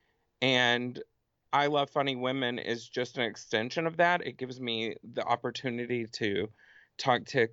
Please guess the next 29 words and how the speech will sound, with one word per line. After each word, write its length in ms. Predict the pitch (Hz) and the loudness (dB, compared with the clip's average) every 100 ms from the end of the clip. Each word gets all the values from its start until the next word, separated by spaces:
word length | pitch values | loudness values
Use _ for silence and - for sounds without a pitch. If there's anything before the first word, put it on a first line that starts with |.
| _ _ 123 | _ _ 0
women 320 | 131 131 127 | 2 2 0
comedians 640 | - 127 123 123 120 117 | -2 -2 0 2 2 2
and 100 | 117 | 0
queer 200 | - 117 | 2 0
comedians 640 | - 117 117 117 113 117 - | 2 2 4 4 4 2 -2
who 320 | - 113 - | 0 2 4
are 440 | 107 107 101 104 - _ _ - - - | 6 6 6 2 -2 _ _ -20 -12 -4
really 680 | 117 117 131 151 151 147 101 | -4 4 8 10 10 8 6
inspiring 760 | 123 - - 117 127 151 175 | 2 0 2 6 6 6 2
to 120 | 170 180 | -2 0
me, 160 | 175 | 2
that 160 | 160 131 | 4 4
I, 140 | 123 120 110 - | 4 0 -4 -2
I 80 | 120 | -2
really 460 | 123 123 123 135 | 2 4 4 4
enjoy 420 | 120 113 123 117 | 2 2 4 4
watching. 720 | 113 104 104 - 160 156 170 170 _ - _ _ _ 113 | 4 2 0 0 -2 0 -4 -8 _ -20 _ _ _ -2
Um, 320 | 117 113 110 - _ - | 0 0 -4 -8 _ -16
but 280 | 127 147 135 | 2 4 6
it 100 | 95 | 4
also 380 | 143 151 160 | 2 4 2
allows 480 | 143 131 123 123 123 | 2 2 4 2 0
me 240 | 131 117 117 | -4 -4 -4
to 440 | - 123 110 113 | -2 0 2 0
connect 420 | - 127 117 117 113 | -2 0 0 0 4
with 240 | 110 107 - - - _ _ _ | 4 2 -8 -20 -20 _ _ _
funny 400 | - - 135 131 | -6 0 2 2
women 580 | 127 120 123 117 117 113 - | 0 -2 0 -2 -4 -6 -4
and, 280 | 110 110 | -2 -2